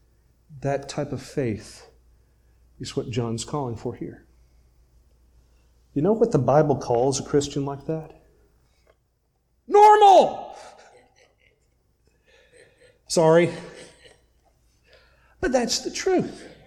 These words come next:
This is the conviction that we're all supposed to harbor in our hearts.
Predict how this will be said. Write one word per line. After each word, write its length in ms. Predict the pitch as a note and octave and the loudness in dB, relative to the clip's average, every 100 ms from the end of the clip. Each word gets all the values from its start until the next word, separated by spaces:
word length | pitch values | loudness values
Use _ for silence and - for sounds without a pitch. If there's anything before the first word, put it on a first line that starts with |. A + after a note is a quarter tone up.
| _ _ _ _ _ _ _ _ | _ _ _ _ _ _ _ _
This 400 | D3+ D3+ D#4+ - | -8 0 0 0
is 400 | C4 A3+ A#3 A3+ | -2 0 0 -2
the 80 | G#3+ | -4
conviction 680 | - G3+ F3+ G3+ A3+ - F#3+ | -2 0 2 0 0 -2 -2
that 100 | F#3 | -2
we're 120 | F#3 | -4
all 200 | F#3+ A3 | -4 -6
supposed 380 | A3 F#3 F3+ - | -6 -6 -8 -8
to 60 | F3 | -10
harbor 400 | F3 E3 E3 D#3+ | -10 -8 -6 -6
in 80 | |
our 160 | D#3+ E3 | -8 -10
hearts. 640 | E3 E4+ - - - - | -12 -14 -16 -20 -20 -20